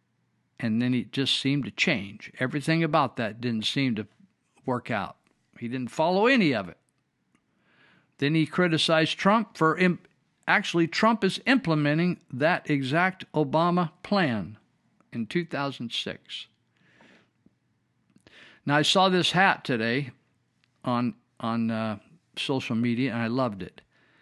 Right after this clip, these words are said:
In fact, I thought I should get this hat. You know, the red hat that says, "Make America Great Again, maga." This one says,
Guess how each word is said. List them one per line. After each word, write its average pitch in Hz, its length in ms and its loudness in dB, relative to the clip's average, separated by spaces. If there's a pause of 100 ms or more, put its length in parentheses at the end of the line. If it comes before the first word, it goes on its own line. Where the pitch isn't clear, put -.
(600)
In - 40 -20
fact, 117 200 -4
I 110 100 0
thought 127 220 -8
I 151 60 -4
should 123 240 -6
get 123 180 -6
this - 220 -6
hat. 98 260 -16 (600)
You 147 140 2
know, 135 240 0 (260)
the 123 140 -2
red 131 280 0
hat 127 420 -2 (300)
that 117 120 -8
says, 123 280 -4
"Make 123 280 2
America 117 460 -2
Great 113 500 -4
Again, 110 560 -4
maga." 117 440 -2 (960)
This 185 200 0
one 156 140 0
says, 123 520 -2